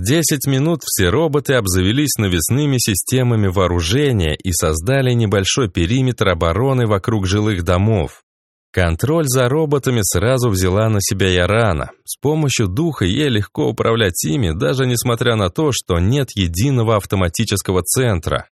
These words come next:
Роль такого центра играла сама девушка. Лекс подумал, что здесь не помешает установить артефакт управления замка с духом на борту. Мощи леса с избытком хватит на оборону даже против армии магов.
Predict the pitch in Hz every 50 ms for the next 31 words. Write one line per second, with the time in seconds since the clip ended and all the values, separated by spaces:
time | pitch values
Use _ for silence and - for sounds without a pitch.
0 | _ _ _ _ _ - 82 82 82 95 143 165 160 143 - 156 147 - 160 156
1 | 151 143 117 - - 147 151 151 135 - 139 135 117 90 87 85 104 120 120 117
2 | 113 - - 107 92 95 95 87 82 80 90 104 113 107 95 85 78 - - -
3 | 67 - - - _ _ _ _ _ _ _ _ _ - 85 85 101 151 170 -
4 | - - - 156 156 143 170 175 170 160 139 - - 156 147 139 139 165 156 -
5 | - 143 131 147 131 123 107 - - 160 160 147 135 - 117 - - 120 120 117
6 | 120 135 131 - 110 95 - - 95 85 - 139 139 127 - 127 101 - 113 107
7 | 104 120 131 131 123 110 98 85 78 76 80 104 139 143 139 127 113 - 123 101
8 | 87 85 98 117 117 - 120 107 101 101 95 90 95 90 90 - - 131 120 87
9 | 69 62 - _ _ _ _ _ _ - - 87 101 147 175 170 - - 139 131
10 | 135 156 165 160 - - 98 85 - 87 82 80 98 131 156 - - 131 113 95
11 | - - 120 147 151 - 117 101 - 104 92 85 80 82 87 95 120 156 156 143
12 | 113 87 80 92 120 131 107 92 85 - 123 143 143 123 117 90 - - - -
13 | 123 123 120 113 110 110 110 104 98 101 120 131 131 120 92 71 76 69 - -